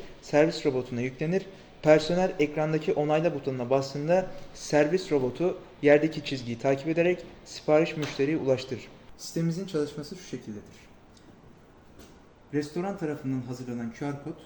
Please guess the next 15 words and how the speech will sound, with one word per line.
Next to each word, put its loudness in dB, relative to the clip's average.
müşteri -6
tarafından -6
okunduğunda, -6
e, -12
internet -4
sitesine -4
yönlendirilmekte. -4
Web -2
sitemizden -6
iki -4
adet -4
su -8
siparişi -6
vereceğiz -12
şimdi. -12